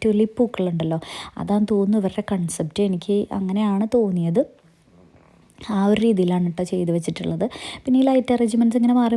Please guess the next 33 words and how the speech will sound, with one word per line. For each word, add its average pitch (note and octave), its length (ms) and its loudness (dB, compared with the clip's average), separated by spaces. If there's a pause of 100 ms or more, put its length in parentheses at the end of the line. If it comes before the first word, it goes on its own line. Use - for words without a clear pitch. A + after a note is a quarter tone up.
മാറി A#3 200 0
വരുമ്പോൾ A#3 320 2
കാണാൻ A3 300 4
ഭംഗി. G3+ 240 2
പക്ഷെ G#3+ 260 -4
നമുക്ക് B3+ 220 2
ഇതിൻ്റെ C4 260 4
ഇടയിൽ A#3 220 0
കൂടെ G#3+ 180 -2
നടക്കാനൊരു A3+ 580 -2
വഴി A#3 220 2
വിട്ടായിരുന്നെങ്കിൽ F#3 520 -2 (100)
അടിപൊളിയായിരുന്നു F3+ 560 -4
എനിക്ക് F3 260 -8
തോന്നിയേ. F3+ 300 -4 (440)
പിന്നെ A3 220 0
ദേ A#3+ 60 4 (100)
ഇങ്ങനത്തെ A3 400 2
സംഭവങ്ങളൊക്കെ G#3+ 540 -2
ഉണ്ടായിരുന്നു. F3+ 340 0 (140)
അവിടേക്കൊന്നും G3 440 -2
ഞങ്ങൾ G3+ 160 0 (120)
പോയില്ല G3 340 0
കേട്ടോ. E3+ 160 -6 (120)
കാരണം F3 320 -6 (160)
ഒന്നാമത് E3 320 -6
നമുക്ക് G3+ 280 -2
കയറി, A3+ 320 2 (160)
കയറാൻ A#3 360 -2 (260)
പേടിയാണ്. G#3 480 0 (420)
അപ്പോൾ D3+ 220 -6
പിന്നെ E3+ 200 -4 (220)
കാണാനും F3 400 -2